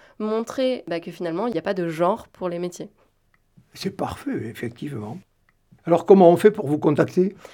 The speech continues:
Speaker 1: Donc, pour nous contacter, alors vous contactez directement via le site internet, via la rubrique Contact, ou sinon, plus en local, donc, euh, région Midi-Pyrénées, vous pouvez nous contacter à l'adresse mail que je vais vous donner,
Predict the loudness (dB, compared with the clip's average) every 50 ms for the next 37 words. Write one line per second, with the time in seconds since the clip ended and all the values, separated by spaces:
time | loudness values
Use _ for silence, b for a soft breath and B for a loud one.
0 | B B -2 -2 -2 -2 0 0 2 2 2 0 0 -2 -2 -4 -4 -4 -6 -4
1 | 0 0 2 2 2 0 -2 -2 -2 0 0 0 0 -2 -8 -12 -12 _ -12 -2
2 | -2 0 0 -2 -4 -4 -4 0 0 0 0 0 -2 -4 -2 -2 -2 0 -2 -2
3 | -2 -2 -6 -8 -8 -4 -4 -4 -2 -2 -2 0 0 -2 -2 -4 b b b b
4 | b b -2 0 2 2 2 0 0 -4 -6 -6 -6 -4 -4 -2 0 0 -2 -2
5 | -4 -14 -20 b b b b b b b -10 -10 -8 -8 -8 -8 -2 0 0 2
6 | 2 0 -2 -4 -6 _ _ -8 -2 0 2 2 4 4 2 2 2 0 0 0
7 | 0 0 -2 -4 _ -6 -6 -6 -2 -2 -2 0 0 -2 0 -2 0 0 0 0
8 | 0 -2 -4 -4 -4 -2 0 0 2 0 0 -2 -4 -8 -4 -4 -2 -2 -2 -4
9 | -4 -4 -4 -4 -4 -2 -2 0 0 0 0 0 2 2 2 2 2 -2 -8 -4
10 | -2 0 2 2 2 0 0 -2 -4 -2 2 2 2 2 4 4 4 4 4 2